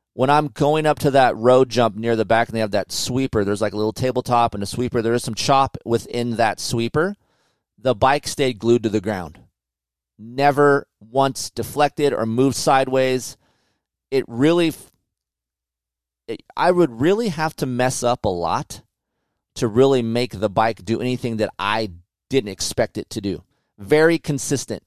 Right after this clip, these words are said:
if I guess I can describe a phrase for this bike. Very consistent and connected.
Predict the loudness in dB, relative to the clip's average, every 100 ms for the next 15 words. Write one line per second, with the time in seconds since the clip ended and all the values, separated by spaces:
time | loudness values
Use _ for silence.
0 | -12 -6 -4 -2 -2 -2 -6 -6 -8 -8
1 | -4 0 0 -2 -10 _ _ -10 -6 0
2 | 0 0 -4 -4 -2 -4 -2 -2 -4 -10
3 | -2 0 0 -2 -8 -8 -6 -6 -10 -16
4 | _ -10 -10 -8 -8 -8 -10 -18